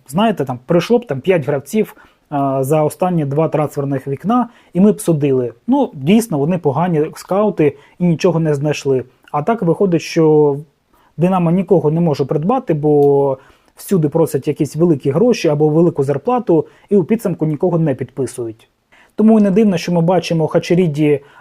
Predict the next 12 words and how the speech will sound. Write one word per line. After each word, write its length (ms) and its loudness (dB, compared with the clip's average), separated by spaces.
в 120 -2
аматорському 560 -2
клубі 440 0
«Авангард 500 0
Лозова», 440 2
но 260 0
Кравець 440 2
у 60 -2
себе 720 2
в 120 -8
сторіс 440 2
Інстаграму 720 0